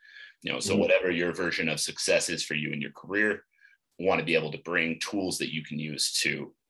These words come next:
Speaker 1: help further that goal. And
Speaker 2: Mm-hmm.
Speaker 1: in your experiences with the players you work with, is there something that you feel like the players that are more successful, the players that can reach those higher levels, is there something you feel like they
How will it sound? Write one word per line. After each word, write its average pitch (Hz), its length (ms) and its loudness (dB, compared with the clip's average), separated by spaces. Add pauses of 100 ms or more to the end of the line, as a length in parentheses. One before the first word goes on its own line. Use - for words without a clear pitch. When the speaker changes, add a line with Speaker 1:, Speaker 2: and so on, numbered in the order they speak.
(120)
Speaker 1:
help 82 300 2
further 78 480 -2
that 73 260 -6
goal. - 260 -6 (840)
And 85 320 4
Speaker 2:
Mm-hmm. 80 260 -6
Speaker 1:
in 95 60 -2
your 113 120 4
experiences 101 640 2
with 82 100 -8
the - 80 -12
players 92 340 2
you 80 100 -4
work 82 240 -4
with, 80 180 0
is 76 120 -8
there 92 120 0
something 110 420 -2
that 92 140 0
you 82 100 -6
feel 87 420 0
like 76 260 0 (580)
the 85 60 0
players 98 400 4
that 87 140 2
are 92 180 2
more 87 200 0
successful, - 540 -2
the 76 80 -8
players 85 280 0
that - 120 -4
can 90 260 0
reach 80 240 -2
those 76 160 2
higher 78 240 2
levels, 76 500 -2
is 85 100 -6
there 82 100 -4
something 117 260 0
you 95 100 0
feel 101 160 2
like 85 140 4
they 87 160 0